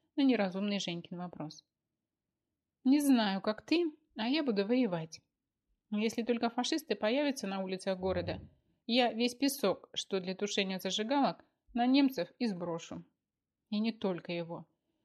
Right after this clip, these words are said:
Мы с Петькой кирпичи приготовили. С чердака им на головы бросать будем.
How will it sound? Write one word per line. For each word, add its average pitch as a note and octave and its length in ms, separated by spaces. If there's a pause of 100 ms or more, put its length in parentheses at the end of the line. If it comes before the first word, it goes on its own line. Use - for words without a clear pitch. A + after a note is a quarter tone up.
(140)
Мы A#3 320
с - 80
Петькой C4 380
кирпичи C4 420
приготовили. E3+ 720 (480)
С - 120
чердака A#3 520
им F3 120
на F#3+ 100
головы F3 320
бросать F#3 420
будем. E3 320